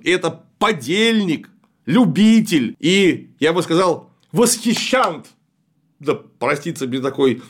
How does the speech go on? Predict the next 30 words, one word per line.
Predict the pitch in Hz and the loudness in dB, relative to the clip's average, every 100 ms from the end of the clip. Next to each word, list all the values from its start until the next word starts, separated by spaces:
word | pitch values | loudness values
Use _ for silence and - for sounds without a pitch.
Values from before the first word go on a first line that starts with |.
| _ | _
неловкий | 160 170 170 - 156 | 2 4 4 0 -6
термин, | - 165 120 117 - _ - | 0 0 0 -6 -12 _ -4
бандеровцев, | 180 226 131 165 156 135 127 - 123 | 0 0 0 2 2 0 -6 -8 -12
фашистов, | - 269 - - 180 165 - - | -4 -4 -4 -10 -12 -12 -14 -16
всех, | - - - 302 190 - | -14 -8 0 2 2 -4
кто | 165 | -6
был | 151 139 | -6 -6
против | 151 143 - | -6 -8 -8
Советского | - 147 139 - 127 | -6 -4 -6 -4 -4
Союза, | 123 190 196 143 - - - | 0 2 4 2 -2 -14 -20
включая | - 175 175 - 202 180 143 | -2 0 0 0 2 2 0
парней | - - 156 135 131 190 165 | -2 -2 -2 -2 -2 0 0
из | 117 | -2
того | 104 107 | -4 -6
самого | 107 175 165 120 | -4 -2 -2 -4
коллективного | 110 120 120 - 175 156 151 139 - - - - | -4 -4 -4 -4 -2 0 2 2 0 -4 -18 -6
Запада, | 110 226 190 - 101 101 | -2 0 0 -4 -12 -14
которого | 101 120 113 107 | -12 -8 -6 -4
на | 104 | -4
самом | 135 135 123 | -4 -2 -2
деле, | 127 110 | -2 -2
как | 92 | -4
мы | 98 | -10
все | - 113 | -6 -4
понимаем, | 110 117 127 113 | -2 0 0 0
не | 110 | -4
существует. | 104 139 143 151 123 - - - - - - _ _ - | -6 -8 -4 0 0 0 -10 -20 -20 -20 -20 _ _ -16
Ну | 117 110 | -6 0
вот | 117 117 - _ _ _ _ _ _ _ - - _ _ _ | 0 0 -8 _ _ _ _ _ _ _ -20 -20 _ _ _
он | 214 202 156 107 113 | 4 4 4 0 -8